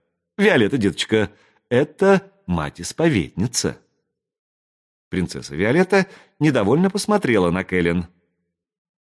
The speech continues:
«У тебя слишком длинные волосы. Пожалуй, тебе следует их постричь». Ричард поймал чуть заметную довольную улыбку на лице королевы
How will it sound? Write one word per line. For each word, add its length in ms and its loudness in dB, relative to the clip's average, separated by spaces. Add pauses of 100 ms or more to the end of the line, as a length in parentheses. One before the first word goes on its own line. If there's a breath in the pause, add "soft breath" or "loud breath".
(380)
«У 60 -4
тебя 260 0
слишком 400 2
длинные 400 4
волосы. 520 0 (800)
Пожалуй, 420 2
тебе 220 0
следует 440 2
их 200 -4 (140)
постричь». 600 -4 (1300)
Ричард 440 -2
поймал 500 -2 (320 loud breath)
чуть 240 -4
заметную 520 2
довольную 580 2 (120)
улыбку 800 2 (200 soft breath)
на 80 -2
лице 300 -2
королевы 600 2